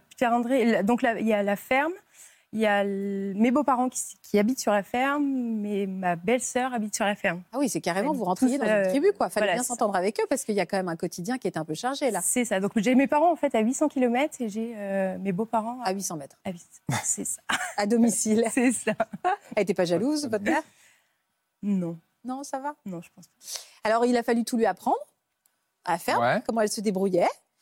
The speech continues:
Speaker 2: Est-ce que ça a été une bonne élève ?
Speaker 3: Bah, ça s'est, ça s'est plutôt bien passé parce que, voilà, c'était, euh, c'est un travail. Enfin, là, c'était en l'occurrence, on avait des vaches laitières à l'époque, hein, on n'était pas
Speaker 2: Ouais.
Speaker 3: encore, euh, installés tous les deux en pondeuse. On avait des vaches laitières et c'était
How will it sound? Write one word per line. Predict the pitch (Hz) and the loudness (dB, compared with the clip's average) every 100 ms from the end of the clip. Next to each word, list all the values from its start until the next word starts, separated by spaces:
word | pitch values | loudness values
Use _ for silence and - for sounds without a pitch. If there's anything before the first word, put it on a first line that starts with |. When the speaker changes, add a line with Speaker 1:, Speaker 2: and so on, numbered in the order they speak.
| _ - - | _ -20 -10
Speaker 2:
Est-ce | - | -4
que | |
ça | 233 | 0
a | |
été | 208 220 | 2 2
une | |
bonne | 202 202 | 2 2
élève ? | 185 165 294 151 | 2 2 0 0
Speaker 3:
Bah, | 139 139 | 0 2
ça | - 156 | 2 0
s'est, | - 135 123 | -2 -2 -4
ça | 123 | -4
s'est | 113 131 | -2 -4
plutôt | - 117 - 123 | -4 -8 0 0
bien | 110 131 156 | 2 2 2
passé | 143 123 - 156 185 | 2 -2 0 0 2
parce | 131 113 | 0 -4
que, | 120 | -2
voilà, | 113 131 131 | 0 2 0
c'était, | 117 - 107 | -4 -8 -8
euh, | 104 101 - - 107 98 95 - - - 120 | -8 -10 -14 -18 -16 -16 -16 -20 -20 -16 -8
c'est | - 131 | -4 -2
un | 123 | -2
travail. | - 131 127 135 139 | 0 -2 2 4 2
Enfin, | 123 117 | 0 0
là, | 123 | 0
c'était | 120 117 120 | 0 -4 -4
en | 117 | -4
l'occurrence, | 110 - 113 127 - 110 | -6 -2 0 0 -2 -4
on | 120 | -4
avait | 120 | -2
des | 120 | -2
vaches | 131 - | -2 -4
laitières | 127 127 | -2 0
à | |
l'époque, | 117 - 123 107 | -2 -2 -4 -4
hein, | |
on | 107 | -6
n'était | 104 104 | -6 -6
pas | 123 | -2
Speaker 2:
Ouais. | 113 113 | -2 -2
Speaker 3:
encore, | 117 104 | -4 -4
euh, | 104 107 120 | -6 -8 -12
installés | - 123 120 | -2 -2 -2
tous | 127 | -2
les | |
deux | 120 | -2
en | 117 | -2
pondeuse. | - 120 135 151 127 | -4 -2 0 0 -2
On | |
avait | 117 113 | -2 -2
des | 117 | -2
vaches | 117 113 | -4 -4
laitières | 120 - 143 147 | -8 -4 -2 0
et | 117 | 0
c'était | - 110 - 127 127 | -2 -6 -4 -2 0